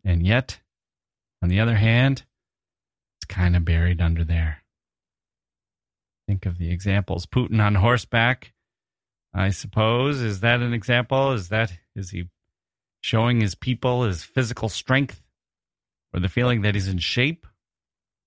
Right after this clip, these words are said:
We admired John McCain when he ran for president the first time, a true war hero, a torture victim, someone who had held up.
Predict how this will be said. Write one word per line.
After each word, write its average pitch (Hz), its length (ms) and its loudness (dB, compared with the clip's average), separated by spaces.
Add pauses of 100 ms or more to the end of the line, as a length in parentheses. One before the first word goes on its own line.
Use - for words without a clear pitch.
(1080)
We 92 140 -4
admired 95 480 0
John 107 280 2
McCain 117 600 0
when 98 140 -2
he 110 180 0
ran 104 240 0
for 92 140 -12
president 107 500 0
the 95 60 -8
first 104 320 -2
time, 107 420 0 (280)
a 107 60 -4
true 120 300 0
war 104 260 2
hero, 117 500 0 (1800)
a 104 80 -4
torture 120 720 -2 (180)
victim, 135 640 -2
someone 104 320 -2
who 101 100 2
had 90 140 0
held 110 320 0
up. 139 260 -2